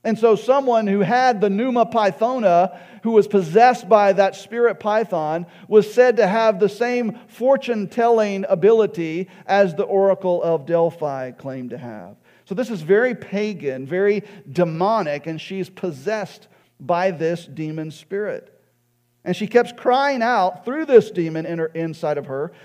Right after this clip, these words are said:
"These men are servants of the Most High God, and they proclaim to you the way of salvation," which is great. She's preaching the gospel for them. That's, that's very true, right?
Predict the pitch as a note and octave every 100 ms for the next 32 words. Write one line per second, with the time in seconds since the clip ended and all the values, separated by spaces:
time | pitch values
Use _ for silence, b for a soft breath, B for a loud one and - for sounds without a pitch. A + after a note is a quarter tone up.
0 | E3 D#3 B3 A#3+ C4 C4 B3 C4 C4+ C4+
1 | A#3+ B3 B3 B3 A#3+ B3 A#3+ B3 A#3+ G3
2 | G3+ A#3+ A#3 - A#3 B3+ A#3+ A3 A3+ A#3
3 | A3 B B G3+ F#3 G#3 A#3+ A#3+ A#3 G#3+
4 | G3+ A3+ B3 - D#3 D3 G#3 A#3+ F#3+ A3
5 | C#4 D#4 G#3+ B B - A#3 C#4 - A#3
6 | B3+ B3+ C4+ C#4 C#4+ C4+ C#4+ D4+ D4+ A3
7 | F3 A3+ - A3+ A#3+ F#3 A#3 C#4 A3 -
8 | D4 D#4 F#3 D3+ G#3+ C#4